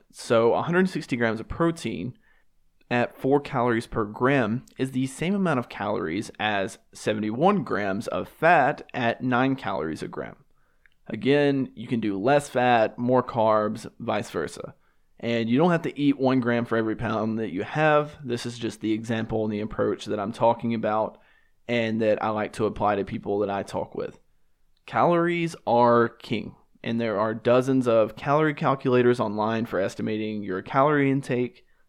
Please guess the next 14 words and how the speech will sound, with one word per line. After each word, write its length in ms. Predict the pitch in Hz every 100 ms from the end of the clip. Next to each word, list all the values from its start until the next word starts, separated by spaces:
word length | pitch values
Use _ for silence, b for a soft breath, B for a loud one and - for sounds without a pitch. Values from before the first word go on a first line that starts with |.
| _ _ _
These 200 | - 120
are 80 | 117
all 140 | 113
gonna 180 | 117 113
vary 380 | 107 113 113 117
based 300 | 101 98 -
on 380 | 101 101 101 -
different 300 | - 104 64
scientific 560 | - 90 90 98 - -
methods, 800 | 107 135 139 143 131 123 123 - b b _ _
your 140 | 107
activity 500 | 90 - - 127 131
level, 600 | 127 123 117 117 113 117 117
your 180 | 110